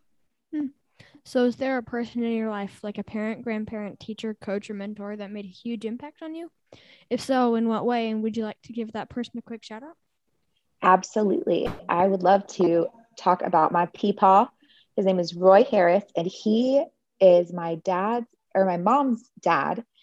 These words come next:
Speaker 2: And he was a carpenter, and he was entrepreneurial. He had an eighth grade education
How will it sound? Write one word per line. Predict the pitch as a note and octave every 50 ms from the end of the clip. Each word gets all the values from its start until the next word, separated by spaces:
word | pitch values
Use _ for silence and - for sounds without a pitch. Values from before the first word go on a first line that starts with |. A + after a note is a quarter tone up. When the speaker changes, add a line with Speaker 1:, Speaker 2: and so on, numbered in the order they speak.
| _ _ _ _ _ _ -
Speaker 2:
And | F#3+ F#3+ F#3 F3+ F3 F3 F3 F3 F3 F3+ - - _ _ _
he | - - - A#3 A3 A3 A3+ B3+ C4 C4+ - - - _ _ -
was | - F#3+ F#3 E3+
a | F3 F3
carpenter, | - - G#3 G#3 C4 B3 A#3 B3+ B3+ B3+ B3 - -
and | - F#3+ G3+
he | G3 - - F#3+ F#3
was | E3 E3
entrepreneurial. | - - F3+ G#3 B3 A#3+ A#3+ B3 A3+ G#3 F#3+ F#3+ F#3+ F#3+ F#3 F3+ E3
He | - - G#3 G3+ G3 G3+ G#3 G#3 - _ _ _ _ _ _ -
had | F3 F3
an | - - -
eighth | A3+ B3+ C4+ - -
grade | - C#4+ C4 B3+ - -
education | - G3 G3 A3+ A3+ - E3+ E3 - - E3+ E3+ E3+